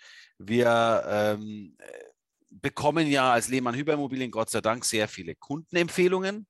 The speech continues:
Ja? Also den Großteil unserer Kunden erhalten wir über Weiterempfehlungen. Das freut uns natürlich und zeigt uns auch, dass wir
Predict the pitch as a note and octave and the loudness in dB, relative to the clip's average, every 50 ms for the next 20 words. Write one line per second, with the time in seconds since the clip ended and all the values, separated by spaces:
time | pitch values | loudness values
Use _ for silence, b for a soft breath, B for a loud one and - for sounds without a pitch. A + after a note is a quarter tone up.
0 | _ - A#2 F#2 G#2+ C#3+ E3 E3 B B B B B B - - - - F2+ F2 | _ -8 -4 -2 -2 -2 -2 -4 B B B B B B -16 -14 -12 -10 -10 -8
1 | - F#2+ A#2+ C#3+ D#3 D3+ - D#3+ C#3+ C3+ C3 A#2+ A#2+ A#2 - - C#3+ C#3 C3 - | -6 -4 -2 0 0 2 2 0 0 0 -2 -2 -4 -4 -4 -6 -8 -8 -4 -2
2 | A#2+ F2+ F2 F#2 G2+ A#2 A2+ - G#2+ F#2+ G2+ F#2+ C#2+ G2 F2+ E2+ E2 C#2+ E2+ F#2 | -2 0 2 2 2 0 0 -2 -6 -10 -8 -8 -10 -10 -10 -10 -6 -2 -2 0
3 | C3+ D#3+ - D#3+ C#3+ D3 D3 - D#3 D3+ D3+ D3+ D3+ D3 D3 D3 C#3+ B B B | 0 0 0 0 0 -2 -2 -4 -2 -2 -2 -2 -2 -4 -4 -4 -6 B B B
4 | B B B - - - - - D2+ D#2+ G2 A2 B2 D3+ D3+ D#3 D3+ C#3 - C#3+ | B B B -8 -6 -6 -6 -8 -6 -4 -2 0 0 0 0 -2 -4 -4 -4 -4
5 | B2+ B2+ C#3+ C3+ C#3 B2+ A2 G#2+ G2 - - G#2+ G2 F#2+ - - A2 G2 - C#2 | -4 -2 -2 -2 -2 -4 -6 -8 -10 -6 -2 -2 -2 -2 -4 -6 -10 -8 -4 -4
6 | D#2+ G2 F#2 - G2+ F2 F2 F#2+ F#2 F2 F2 E2+ | -4 -4 -4 -6 -10 -10 -10 -8 -6 -6 -6 -8